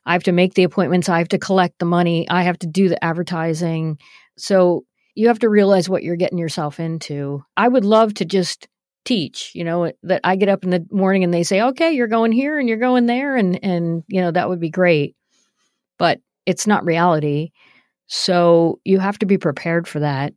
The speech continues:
and not just jump into it because there's a part of it that you like to do. You have to be willing to do all these other things. And then also, I really kind of got myself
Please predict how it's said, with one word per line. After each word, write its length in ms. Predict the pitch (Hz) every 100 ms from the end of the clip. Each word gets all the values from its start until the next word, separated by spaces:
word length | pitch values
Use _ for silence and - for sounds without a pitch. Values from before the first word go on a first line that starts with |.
| -
and 180 | 165 160
not 200 | 156 170
just 220 | 170 -
jump 220 | 175 151
into 260 | 170 156 165
it 60 | 156
because 480 | 160 160 143 - - -
there's 260 | 170 151 -
a 60 | -
part 320 | - 180 185
of 80 | 143
it 140 | 139
that 120 | 147 -
you 100 | 151
like 220 | 147 151
to 100 | -
do. 340 | 147 143 143 147 _ _ _ _
You 80 | 175
have 160 | 180 -
to 80 |
be 160 | 165 160
willing 480 | 160 170 165 156 151
to 380 | - 147 147 143
do 120 | - 170
all 100 | 165
these 180 | 165 156
other 200 | 147 143
things. 420 | 190 170 151 156
And 140 | 165 165
then 280 | 170 165 151 _ _ _ _ _ -
also, 720 | 202 226 - 196 175 170 - _ _ _
I 120 | 180 208
really 520 | 220 226 226 202 196 196 _ _
kind 200 | 202 190
of 220 | 170 156 _ _ _ -
got 180 | 214 208
myself 640 | 220 - 196 185 170 -